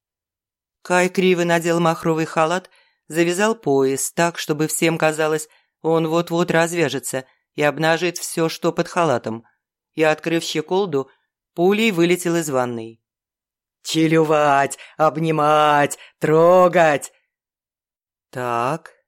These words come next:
всё как вчера. Губы трубочкой, слюны побольше, глаза косят. Только шаловливые ручонки надо добавить. К примеру, за грудь ухватить.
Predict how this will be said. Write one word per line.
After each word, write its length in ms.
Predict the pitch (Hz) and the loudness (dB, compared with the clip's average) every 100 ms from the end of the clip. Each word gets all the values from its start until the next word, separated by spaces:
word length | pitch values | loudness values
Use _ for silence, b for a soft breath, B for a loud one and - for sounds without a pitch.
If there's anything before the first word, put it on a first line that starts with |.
| _ | _
всё 440 | - - 135 170 | -12 -6 -2 -2
как 260 | 185 196 196 | -2 -4 -6
вчера. 720 | - - 190 170 110 107 104 _ _ _ _ | -10 -4 0 0 0 -4 -10 _ _ _ _
Губы 440 | 123 147 160 139 135 | -4 0 0 0 -2
трубочкой, 880 | 127 123 123 151 - 190 185 180 _ _ | -2 -2 -2 -4 -4 -4 -4 -8 _ _
слюны 580 | - - 151 135 127 120 | -16 -6 -2 0 0 0
побольше, 760 | 143 156 185 190 - 185 180 _ _ _ _ | 0 0 0 -2 -4 -6 -6 _ _ _ _
глаза 600 | 113 127 151 190 151 120 | -6 -2 0 0 0 -4
косят. 600 | 104 117 113 - 107 - - _ _ _ _ _ - | -2 -2 -2 -2 -4 -6 -18 _ _ _ _ _ -6
Только 280 | 120 120 127 | -4 -2 -4
шаловливые 760 | - 139 139 135 143 139 143 | -2 0 0 -2 -2 0 0
ручонки 720 | 151 175 - 117 117 - 107 b b | 0 -4 -2 -2 -2 -6 -8 b b
надо 380 | 127 127 120 131 | -4 -2 0 0
добавить. 600 | 131 135 117 107 104 - _ _ _ _ - | 0 0 -2 -4 -8 -16 _ _ _ _ -18
К 100 | - | -6
примеру, 460 | 139 139 143 165 | -2 0 0 0
за 200 | 175 180 | 2 0
грудь 320 | 156 147 131 | 0 -2 -2
ухватить. 680 | 139 - 131 131 135 123 | -6 -2 -2 -2 -4 -6